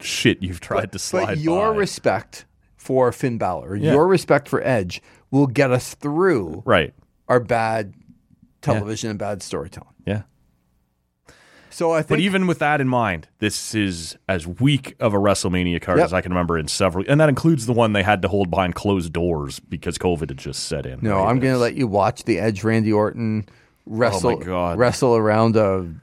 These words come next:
Speaker 2: a room
Speaker 1: Gymnasium in a
Speaker 2: for forty-five minutes. I'll, I'll let you watch that again and then tell me how bad it was.
Speaker 1: Wait.
Speaker 2: Or watching Brock Lesnar lose the title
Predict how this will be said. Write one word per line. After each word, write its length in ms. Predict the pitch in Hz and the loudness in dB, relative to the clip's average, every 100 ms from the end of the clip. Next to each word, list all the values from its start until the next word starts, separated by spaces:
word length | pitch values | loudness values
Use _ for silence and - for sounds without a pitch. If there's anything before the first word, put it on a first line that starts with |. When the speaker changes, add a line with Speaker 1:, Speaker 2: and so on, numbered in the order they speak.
| _ | _
Speaker 2:
a 120 | 95 92 | -10 -10
room 320 | 95 110 120 127 131 | -6 -2 2 2 4
Speaker 1:
Gymnasium 540 | 127 127 85 87 87 | 4 2 0 -4 -6
in 80 | 80 | -6
a 200 | 76 76 - - - - | -8 -10 -16 -20 -20 -4
Speaker 2:
for 160 | - | -4
forty-five 580 | - 131 131 131 123 117 | 0 2 2 4 2 2
minutes. 380 | 113 127 160 - - | 2 2 0 -2 2
I'll, 300 | 131 117 - | 2 2 -2
I'll 140 | 127 | 0
let 180 | 131 - | 0 0
you 120 | 143 | 2
watch 280 | 135 117 - | 2 2 2
that 140 | 143 143 | 2 2
again 240 | 135 147 | 2 2
and 80 | 131 | 2
then 140 | 123 | 0
tell 200 | 131 120 | 0 -2
me 140 | 113 107 | 0 -2
how 140 | 101 | -2
bad 240 | 90 92 | -2 -2
it 80 | 110 | 0
was. 260 | 104 143 98 | 2 0 -2
Speaker 1:
Wait. 320 | 98 101 98 | -6 -4 0
Speaker 2:
Or 320 | 139 139 139 | 2 4 2
watching 680 | 131 127 127 - 123 113 104 - _ - _ _ | 4 2 2 0 0 -2 -6 -10 _ -20 _ _
Brock 420 | - - 131 117 - | -20 -2 2 2 4
Lesnar 460 | 117 113 117 104 | 4 4 2 -2
lose 220 | 104 117 | -2 -4
the 60 | - | -4
title 600 | - 104 101 98 95 | 0 2 2 2 0